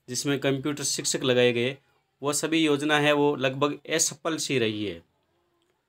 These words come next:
तो ये मांग है कि कंप्यूटर शिक्षक नियमित लगाए जाए, ताकि कंप्यूटर शिक्षा के तहत विद्यार्थी अधिक से अधिक लाभान्वित हो सके। कंप्यूटर शिक्षक भर्ती के बनाए जा रहे हैं नियम।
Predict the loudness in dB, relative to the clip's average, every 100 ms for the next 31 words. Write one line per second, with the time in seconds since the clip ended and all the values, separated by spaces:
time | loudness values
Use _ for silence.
0 | _ -14 -14 -16 _ _ _ _ _ _
1 | -4 -4 -6 _ _ _ _ _ _ _
2 | _ _ _ _ _ -2 2 4 4 4
3 | 0 0 0 -2 -2 -4 0 2 2 0
4 | -2 -2 -2 -2 -4 -14 _ _ _ _
5 | _ -2 2 6 6 6 4 2 2 4
6 | 4 4 4 2 -4 _ _ _ _ -4
7 | -2 -2 -6 -2 -2 0 -4 -4 -2 -2
8 | -2 0 2 2 -2 -2 -2 -2 -8 _
9 | _ -10 0 4 4 2 -2 -2 -2 0
10 | 0 -2 2 2 6 4 4 0 -4 -6
11 | -4 -2 -2 -2 -2 -6 _ _ _ _
12 | _ _ _ _ _ _ _ _ _ _
13 | _ _ _ _ _ _ -4 -2 -2 0
14 | -2 -2 -2 -2 -2 0 -2 0 0 2
15 | 2 2 2 2 0 -4 -8 0 0 0